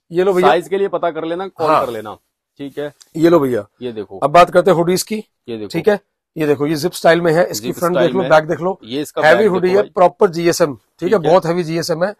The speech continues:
Speaker 2: अच्छा।
Speaker 1: अंदर पूरी फ्लीज लगी हुई है।
Speaker 2: ठीक है सर।
Speaker 1: ठीक है, ये असॉर्टमेंट है सारी की सारी। इनको
Speaker 2: अच्छा।
Speaker 1: हम लोगों ने सीजन में साढ़े बारह सौ का बेचा है।
Speaker 2: अच्छा जी।
Speaker 1: ठीक है।
Speaker 2: ठीक है।
Speaker 1: अब इसका भैया फ्लैट प्राइस है नौ सौ पचास रुपए।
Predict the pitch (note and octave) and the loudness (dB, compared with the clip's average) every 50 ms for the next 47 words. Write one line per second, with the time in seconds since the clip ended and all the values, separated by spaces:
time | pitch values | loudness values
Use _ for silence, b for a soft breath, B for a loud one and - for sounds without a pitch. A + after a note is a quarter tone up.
0 | b b b A2+ - - C3+ C#3+ E3 F3+ G3 F#3+ F3+ G3+ F3+ F#3 F#3 - - D3+ | b b b -10 -8 -4 -2 0 0 0 0 -2 0 0 0 0 0 0 -2 -4
1 | D#3 E3 D#3 F3 E3+ F3 F3+ F3+ F3 F3 G3 G#3 G#3 _ _ - B2 A2+ - C3+ | -4 -2 -2 0 2 4 6 6 6 4 2 -2 -4 _ _ -14 -14 -12 -10 -10
2 | B2+ - C#3 - G#3 G3+ G3+ - _ _ _ _ _ - D3 F#3+ - G3 - F#3+ | -6 -6 -2 0 0 -2 -2 -4 _ _ _ _ _ -4 -4 -2 -2 0 0 0
3 | E3+ E3 D#3+ F#3 F#3+ F3+ F#3+ F3 F3+ F3 F3 F#3 F#3 - F#3+ F3+ F3+ G#3+ A#3 - | 2 2 0 0 -2 -2 0 2 2 2 2 2 0 -2 0 0 0 -2 -4 -10
4 | _ _ _ _ _ _ _ _ - F#3 F3+ F3 A#3 G#3+ G3 G3+ G3+ G3 F#3+ G3+ | _ _ _ _ _ _ _ _ -8 -8 0 2 2 2 4 4 4 4 4 4
5 | G3+ G#3 - G#3 F#3+ F#3 F#3+ F#3 F#3 F#3 F#3+ G3+ A#3+ A#3+ - _ - - - E3 | 2 2 0 -4 -4 -2 -2 -2 0 0 0 0 0 0 -4 _ -10 -2 0 2
6 | E3+ F#3+ F#3 F#3+ F#3 F3+ - G3 F3 A3 G3+ F3 D#3 C3+ - C3+ A#2 - - C3+ | 2 4 4 4 4 4 2 0 0 0 0 0 -2 -2 -4 -6 -6 -6 -8 -10
7 | B2 - - D#3 D#3 D3 A#2+ - _ - F#3 F#3+ G#3+ F3 - - - - C#3 - | -8 -6 -6 -6 -6 -8 -10 -12 _ -2 2 4 4 4 4 0 -8 -14 -12 -10
8 | - D#3 E3 E3+ F#3+ G3 - G#3 F#3 G#3 G#3+ - F#3 F3+ F3+ F3+ - - F3+ F3 | 0 2 2 2 2 2 0 2 4 4 4 4 6 6 6 6 6 4 2 4
9 | F3+ G3+ G3 F#3 E3+ - F3+ D#3 D3+ D3 C#3 C3 A2 A#2+ A#2+ G#2+ | 4 2 2 2 2 2 0 -2 -2 -2 -2 -2 -4 -6 -12 -16